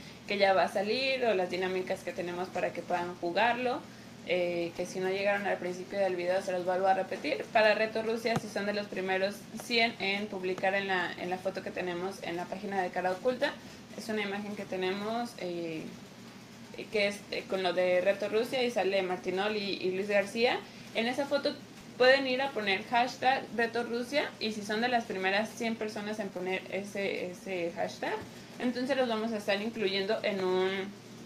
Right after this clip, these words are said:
en un grupo de Facebook y van a poder ser de los prim-, de los beta testers de, de Reto Rusia. Entonces, pues, eso está súper padre. También es, es, es, es ese proceso antes de salir del juego y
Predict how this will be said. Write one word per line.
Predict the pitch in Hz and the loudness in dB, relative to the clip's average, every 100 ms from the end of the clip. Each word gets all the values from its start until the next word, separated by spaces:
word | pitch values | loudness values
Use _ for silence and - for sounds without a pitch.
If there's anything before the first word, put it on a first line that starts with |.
| - - - | -16 -14 -4
en | 208 | 0
un | 240 | 2
grupo | 262 269 269 | 2 0 2
de | 285 294 | 0 0
Facebook | 294 285 247 523 - - - - - | 2 2 2 -2 -2 -12 -16 -14 -2
y | 240 | 0
van | 214 208 | 4 4
a | 214 | 4
poder | 220 190 196 | 6 6 6
ser | 208 202 202 | 4 4 4
de | 190 | 2
los | 180 185 | 2 0
prim-, | - 175 - 185 | -4 -6 -6 -2
de | 180 | 0
los | 185 180 180 | 2 0 2
beta | 202 202 208 | 0 2 2
testers | 214 214 214 226 349 - - 180 | 4 0 2 -2 -2 -6 -8 0
de, | 185 170 160 | 2 4 2
de | 185 | 2
Reto | 185 185 226 | 2 2 0
Rusia. | 330 262 | 0 -2
Entonces, | 190 196 208 208 | -2 -4 -8 -6
pues, | 185 185 | -6 -6
eso | - 196 | -8 -6
está | - 208 | -2 -2
súper | 202 - 190 | -2 -6 -2
padre. | 226 240 269 | 2 2 2
También | 240 196 180 | 0 0 0
es, | 190 202 - | -2 -6 -4
es, | 190 214 - | -2 -2 -4
es, | - 185 196 196 - | 0 0 0 -4 -8
es | 190 208 | -6 -2
ese | 247 285 | -2 -2
proceso | - 214 202 208 214 277 - - - - | -2 -2 0 0 0 -4 -6 -12 -16 -6
antes | 175 196 220 | -2 0 0
de | 220 | 0
salir | 208 196 196 | 0 2 2
del | 214 254 | 2 0
juego | 294 294 285 | -2 0 2
y | 220 175 | 0 -2